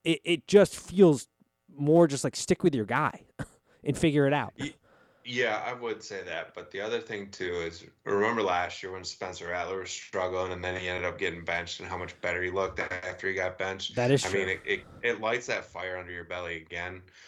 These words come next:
Speaker 2: Um, so he might have been getting a little too comfortable, um, as a freshman playing as well as he was. And so we'll see on that front. I mean, it, I do think Caleb Williams did need to get benched. Um,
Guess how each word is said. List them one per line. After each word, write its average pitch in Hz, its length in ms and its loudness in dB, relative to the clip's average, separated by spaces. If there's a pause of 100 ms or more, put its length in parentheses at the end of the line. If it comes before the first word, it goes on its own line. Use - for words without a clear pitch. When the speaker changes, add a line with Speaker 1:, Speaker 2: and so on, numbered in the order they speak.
(200)
Speaker 2:
Um, 90 480 -6
so 92 220 -6
he 104 100 0
might 113 200 0
have 110 100 -2
been 104 140 -2
getting 98 200 -4
a 95 40 -8
little 95 180 -4
too 104 200 -12
comfortable, 92 840 -8 (580)
um, 87 380 -2
as 92 260 -2
a 92 60 -10
freshman 92 480 -8
playing 90 320 -8
as 85 120 -10
well 90 220 -4
as 87 100 -6
he 92 60 -6
was. 92 460 -2 (580)
And 87 480 -4 (100)
so 85 280 -6
we'll 95 160 -4
see 95 200 -2
on 82 180 -4
that 82 280 -4
front. 95 300 -4 (100)
I 92 140 -6
mean, 90 240 -8 (260)
it, 80 140 -14 (100)
I 107 120 -2
do 110 300 -6
think 95 320 -6 (360)
Caleb 90 320 -6
Williams 82 300 -10
did 82 180 -12
need 85 140 -8
to 82 40 -10
get 82 160 -8
benched. 82 440 -6 (360)
Um, 80 460 -4